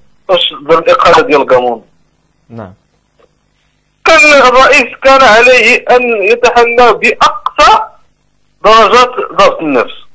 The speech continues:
Speaker 1: واخا وقع المشكل، لأنه خصو يشوف المصلحة ديال الفريق. الفريق كان غادي مزيان مع كاموندي، واخا مشى لكأس العرش،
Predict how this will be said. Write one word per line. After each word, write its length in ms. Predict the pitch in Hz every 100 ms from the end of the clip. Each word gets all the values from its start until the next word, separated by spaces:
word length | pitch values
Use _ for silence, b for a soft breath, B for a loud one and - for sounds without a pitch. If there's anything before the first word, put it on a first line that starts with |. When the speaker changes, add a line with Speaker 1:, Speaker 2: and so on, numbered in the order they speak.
| -
Speaker 1:
واخا 240 | 175 -
وقع 180 | 247 -
المشكل، 560 | 190 208 226 - 403 190 _ _ _
لأنه 180 | 254 285
خصو 220 | 285 277
يشوف 180 | 269 277
المصلحة 360 | 254 262 262
ديال 200 | 254 240
الفريق. 480 | 233 233 196 175 - _ _ _ _ _ _ _ _ -
الفريق 300 | - 254 254
كان 140 | 262
غادي 320 | 202 214 233
مزيان 520 | 214 147 220 240 240
مع 160 | 202 196
كاموندي، 460 | 180 185 180 151 131
واخا 400 | 180 196 254 262
مشى 160 | -
لكأس 360 | 233 202 - -
العرش، 480 | - 294 - - -